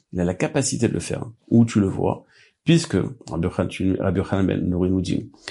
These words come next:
qu'il faut interdire parce que le Neder va être validé dans un an, dans dix ans.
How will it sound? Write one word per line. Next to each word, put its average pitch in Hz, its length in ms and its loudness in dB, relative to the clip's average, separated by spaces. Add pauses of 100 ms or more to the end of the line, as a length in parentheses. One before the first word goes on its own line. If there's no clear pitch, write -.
(160)
qu'il 120 160 2
faut 127 120 -2
interdire 120 480 0
parce - 140 -14
que 87 100 -8
le 92 100 -4
Neder 90 280 -2
va 90 100 -2
être 90 120 -4
validé 92 540 2 (220)
dans 110 540 2
un 98 100 -4
an, 117 220 0
dans 101 160 -4
dix 92 260 -6
ans. 101 320 -2